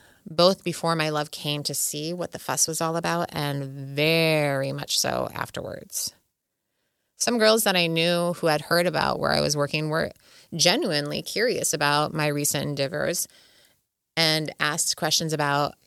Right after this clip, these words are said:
how much money I made per night compared to their nightly <laughs> shift working at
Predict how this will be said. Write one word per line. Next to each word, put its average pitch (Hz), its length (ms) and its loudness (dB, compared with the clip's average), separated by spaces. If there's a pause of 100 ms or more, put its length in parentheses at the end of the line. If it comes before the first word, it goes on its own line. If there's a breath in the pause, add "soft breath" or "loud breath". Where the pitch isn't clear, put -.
how 208 140 0
much 247 200 2
money 180 220 0
I 170 80 0
made - 220 -4 (1160)
per 156 140 -4
night 139 300 -4
compared 156 360 0
to 151 120 2
their 147 220 2
nightly 147 300 0
<laughs> - 0 -
shift - 360 2
working 151 300 -2
at - 200 0